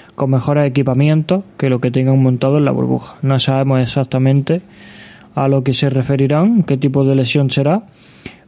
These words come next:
pero, mm, ya una baja más junto con la de Aaron Gordon, eh, para Orlando Magic. O sea que le pone, se le pone muy, muy de cara la, <laughs> si, si ya la tenían de cara, la eliminatoria a Milwaukee Bucks. Noticias de bocachanclismo.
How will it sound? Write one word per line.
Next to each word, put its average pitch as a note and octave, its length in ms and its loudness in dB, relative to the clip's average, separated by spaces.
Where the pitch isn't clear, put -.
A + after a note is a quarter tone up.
pero, G3+ 400 0
mm, C3+ 600 4
ya C#3+ 360 2
una D#3 160 2
baja D3+ 280 -2
más E3 280 4
junto C#3+ 260 0
con C#3 100 2
la C3+ 80 2
de C3+ 80 2
Aaron C#3 220 2
Gordon, C#3+ 400 0
eh, C3+ 240 2
para C3+ 240 0
Orlando D3 400 2
Magic. C3+ 560 -2
O C#3 60 -8
sea C3+ 200 -2
que B2+ 100 0
le B2+ 100 2
pone, C#3+ 240 -2
se C#3 160 -2
le C3+ 80 0
pone D3+ 220 2
muy, D#3 300 4
muy D3+ 220 2
de C3+ 140 2
cara C3+ 240 0
la, B2+ 380 -2
<laughs> - 40 -16
si, D#3 200 0
si C3+ 220 0
ya C#3+ 100 2
la D3 80 0
tenían C#3 280 0
de C3 120 0
cara, C3+ 260 -2
la C3 120 0
eliminatoria B2+ 880 0
a C#3 100 -2
Milwaukee C3 380 0
Bucks. A#2 360 -4
Noticias F#3 560 2
de G3 80 4
bocachanclismo. D3 880 0